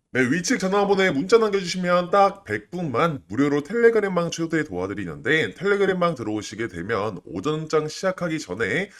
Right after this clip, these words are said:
사월 이십오 일 금요일 일곱 시 십이 분에 조선주 관련된 기사로 트럼프가 에이치디 현대그룹과 하나오션에 방문한다라는 따끈따끈한 기사가 올라왔어요.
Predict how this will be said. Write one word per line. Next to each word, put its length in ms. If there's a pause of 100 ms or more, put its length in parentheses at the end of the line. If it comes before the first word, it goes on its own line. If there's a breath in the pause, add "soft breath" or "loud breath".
(140)
사월 520
이십오 500
일 140
금요일 520
일곱 320
시 120
십이 800
분에 320 (320)
조선주 460
관련된 360
기사로 540
트럼프가 760
에이치디 540
현대그룹과 800
하나오션에 600
방문한다라는 800
따끈따끈한 840
기사가 480
올라왔어요. 800